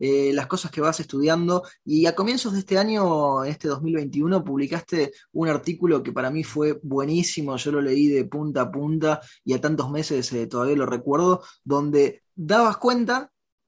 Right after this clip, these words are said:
en tu experiencia personal, en tu vivencia personal, lo que era y lo que había sido el camino. Vos sos uruguayo, pero también sos estadounidense, sos americano, sos American, como dicen los propios estadounidenses. Hiciste el camino para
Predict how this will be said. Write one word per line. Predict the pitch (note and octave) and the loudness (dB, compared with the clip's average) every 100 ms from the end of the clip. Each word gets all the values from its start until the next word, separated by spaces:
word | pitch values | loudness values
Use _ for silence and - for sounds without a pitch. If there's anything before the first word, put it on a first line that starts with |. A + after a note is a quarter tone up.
| _ | _
en | C#3 | -8
tu | C3 | -6
experiencia | C3 - D#3+ G3+ G3 C#3+ | -4 2 4 4 0 0
personal, | C#3 D#3+ G3 | -2 0 0
en | F3 C3+ | 0 0
tu | C3+ | 0
vivencia | C#3 E3+ F3+ D3 | 2 0 0 -4
personal, | B2 B2 C3 C#3+ F3+ G3 - _ | -4 -4 -4 0 0 0 -6 _
lo | B2 C3+ C3 | 0 0 2
que | F3 | 2
era | F3+ E3+ - _ | 4 2 0 _
y | C3 | -6
lo | C3 | -4
que | C#3+ | 0
había | D3+ D#3+ | 2 2
sido | F#3+ F#3+ | 4 4
el | D3 | 4
camino. | B2 D3 F3+ G3+ G#3+ | 0 0 2 2 0
Vos | D#3+ C#3 | -2 -4
sos | C3 | -4
uruguayo, | D3 D#3+ G#3 A3 A3 | 2 4 6 4 0
pero | D#3+ E3 | 0 0
también | B2+ B2 C#3 C#3 | 0 -2 -4 -6
sos | C3+ C3+ | -6 -8
estadounidense, | - A#2+ A#2+ C#3+ F3+ C#3 | -4 -2 0 2 0 0
sos | D3 | -4
americano, | D#3 C#3 C3+ F#3+ F#3 C#3 | -2 0 2 4 2 2
sos | C#3+ | -2
American, | C#3+ F3 E3 C3 B2+ | 0 4 4 2 -2
como | A#2 B2 | -6 -4
dicen | C#3 B2 | -4 -6
los | A#2+ | -8
propios | B2 C#3 B2+ A#2+ | -6 -4 -4 -6
estadounidenses. | A#2+ C3+ C3+ D3 F3 F#3+ G#3 - - - - | -8 -6 -4 -2 0 0 -2 -6 -14 -20 -8
Hiciste | - F#3+ | -6 0
el | F#3+ | 0
camino | F3+ F#3 G#3+ A#3 B3 - _ | 2 2 4 4 2 -4 _
para | - G#3 A3+ A#3+ | 2 4 4 0